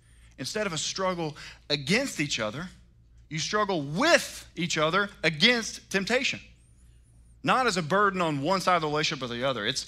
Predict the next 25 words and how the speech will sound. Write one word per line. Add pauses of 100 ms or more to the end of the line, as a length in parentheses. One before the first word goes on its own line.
(180)
usually
it
falls
on
the
wife,
right?
You
can
hear,
you
maybe
have
heard
someone
in
church
be
like, (220)
"It's (220)
your
responsibility
to
make
sure